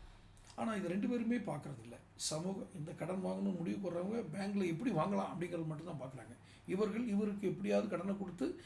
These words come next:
நம்ம வரி வட்டி, அஹ், வட்டி வருவாய் எப்படி வரும், வட்டி எப்படி வாங்கலாம்? எங்காவது வங்கிகள் வந்து தொழில் முன்னேற்ற பயிற்சிகள்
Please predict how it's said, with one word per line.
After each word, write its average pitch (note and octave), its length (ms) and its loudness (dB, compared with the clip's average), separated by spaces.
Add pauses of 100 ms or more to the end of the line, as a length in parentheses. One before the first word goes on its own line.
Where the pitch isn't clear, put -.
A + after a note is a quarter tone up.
(180)
நம்ம F#3+ 180 2
வரி E3 240 2
வட்டி, A3+ 220 0
அஹ், E3 460 -4
வட்டி E3 300 -2 (720)
வருவாய் G3 320 4
எப்படி D#3+ 220 2
வரும், D#3+ 280 0
வட்டி E3+ 200 -2
எப்படி F3 220 0
வாங்கலாம்? E3+ 340 -6 (1500)
எங்காவது G3+ 720 2 (280)
வங்கிகள் G#3 420 4
வந்து F3 480 0
தொழில் B3 480 2 (220)
முன்னேற்ற G3+ 460 4
பயிற்சிகள் D3 640 0